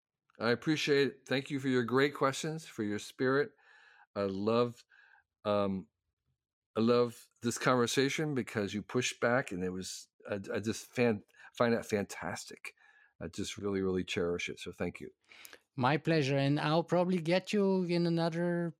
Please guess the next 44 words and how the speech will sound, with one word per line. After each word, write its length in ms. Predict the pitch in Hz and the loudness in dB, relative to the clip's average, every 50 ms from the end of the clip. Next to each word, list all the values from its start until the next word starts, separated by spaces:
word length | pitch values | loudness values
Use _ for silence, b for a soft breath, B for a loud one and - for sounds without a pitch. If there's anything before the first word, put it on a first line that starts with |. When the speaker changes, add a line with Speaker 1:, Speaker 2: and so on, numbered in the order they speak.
| _ _ _ | _ _ _
Speaker 2:
six 340 | - - - - 185 180 - | -18 -12 -8 -6 -2 2 2
or 160 | 226 202 170 160 | 2 2 2 2
seven 380 | - 180 185 180 170 175 175 175 | 2 2 2 4 4 4 4 4
years 300 | 180 185 175 151 - - | 2 2 2 2 0 -2
at 180 | 151 247 - | -2 -2 -2
Speaker 1:
<laughs> 20 | 175 | 0
Speaker 2:
least. 280 | 180 165 - - - _ _ _ _ _ _ _ _ _ _ _ _ - | 0 0 0 -2 -6 _ _ _ _ _ _ _ _ _ _ _ _ -2
Speaker 1:
Yeah, 200 | - 143 170 156 | 0 2 2 4
I'm 60 | 143 | 4
working 240 | 151 160 156 185 165 | 2 2 2 0 0
on 60 | 151 | 2
another 240 | 147 151 156 160 156 | 4 4 4 2 2
project. 540 | - - 156 156 165 160 180 175 - - - 131 | 2 2 2 2 2 2 0 -2 -4 -4 -4 -4
I'm 100 | 123 117 | -4 -4
sure 260 | - - 143 147 139 | -4 0 2 2 4
it'll 200 | 135 127 120 113 | 4 2 -2 -4
appeal 300 | 113 - - 127 123 120 | -6 -2 0 0 0 0
to 140 | 120 - 123 | 0 -2 -2
you. 180 | 120 120 123 120 | 0 0 0 -2
It's, 220 | 107 - - - b b b b b b b | -4 -6 -12 -18 b b b b b b b
it's 100 | - 104 - | -10 -6 -2
called 180 | - 120 107 | 0 0 0
The 60 | 107 | 0
Hundred-Year 680 | 101 123 123 127 123 113 117 117 117 117 113 110 107 b b b b b | 0 0 0 2 2 2 2 2 4 4 2 2 0 b b b b b
Desirable 460 | - 107 104 120 117 117 120 113 113 107 | -6 -2 2 2 4 4 4 2 0 -2
Future. 500 | - 131 131 120 - - 156 156 147 b b b b b b - | -2 -2 -4 -2 -2 -2 -2 -4 -4 b b b b b b -6
So 120 | - 107 | -4 -4
I'm 80 | 98 98 | -4 -2
trying 200 | - 113 107 107 | 0 0 0 0
to 40 | 101 | 0
do 140 | 107 107 104 | 0 -2 -2
a 40 | |
scenario 680 | 98 - 107 107 117 127 135 135 135 127 127 123 123 117 b b b b b b b - | -2 -2 0 0 2 2 2 2 2 4 4 4 4 2 b b b b b b b -10
of 60 | 101 104 | -10 -8
a 60 | 98 | -6
future 360 | - - 127 120 - 123 120 | -4 -2 -2 -2 -2 -4 -4
filled 260 | - - 127 123 120 | -4 -2 0 0 0
with 100 | 110 - 120 | 0 0 0
all 120 | 117 117 | 0 0
this 100 | 113 - | 0 -2
kind 140 | - 120 110 | -2 -4 -4
of 60 | 110 | -2
stuff 200 | - - 101 - | -2 -4 -4 -4
that 100 | - | -6